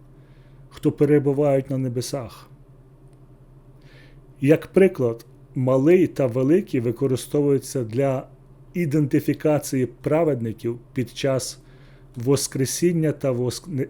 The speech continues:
та винагороди пророкам та святим. Прочитаємо. Об'явлення, одинадцятий розділ, віс-, вісімнадцятий вірш. "А погани розлютилися,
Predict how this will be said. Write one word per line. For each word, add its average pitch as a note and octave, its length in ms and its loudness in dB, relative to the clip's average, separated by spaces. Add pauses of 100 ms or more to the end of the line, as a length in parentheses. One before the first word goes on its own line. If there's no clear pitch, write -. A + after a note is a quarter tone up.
(120)
та C3+ 240 0
винагороди C3 1080 0 (720)
пророкам C#3 680 0 (200)
та C3 140 -2
святим. B2 540 -4 (1160)
Прочитаємо. B2 720 -4 (1040)
Об'явлення, C#3 800 2 (640)
одинадцятий C#3 840 2
розділ, B2+ 520 2 (800)
віс-, A#2+ 240 -6 (600)
вісімнадцятий B2 800 -2
вірш. A2+ 460 -8 (1900)
"А C#3 100 2
погани F#3 480 4
розлютилися, B2+ 1000 0